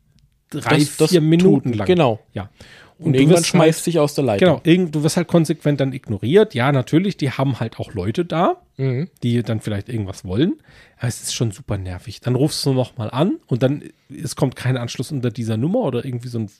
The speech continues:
Speaker 1: Freiton.
Speaker 2: Auch so ein Ding, was ich bisher nur bei, bei dieser Ärztin erlebt hab,
Speaker 1: Ja.
Speaker 2: hier bei uns im Ort.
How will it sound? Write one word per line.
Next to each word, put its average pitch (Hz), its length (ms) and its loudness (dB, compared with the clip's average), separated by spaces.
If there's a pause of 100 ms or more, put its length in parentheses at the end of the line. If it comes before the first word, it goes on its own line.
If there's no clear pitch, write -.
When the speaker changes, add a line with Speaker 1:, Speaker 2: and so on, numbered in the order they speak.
(160)
Speaker 1:
Freiton. 170 680 -2 (1200)
Speaker 2:
Auch 175 220 2
so - 140 -4
ein 170 80 0
Ding, 170 180 0
was 156 160 -2
ich 156 160 -8
bisher 143 320 -2
nur 156 480 0
bei, 202 420 -2
bei 180 260 -4
dieser 165 320 -4
Ärztin 123 360 -8
erlebt 110 400 -8
hab, - 80 -14
Speaker 1:
Ja. 143 120 4
Speaker 2:
hier 127 80 0
bei 123 80 0
uns 113 200 -6
im 120 100 -10
Ort. - 180 -14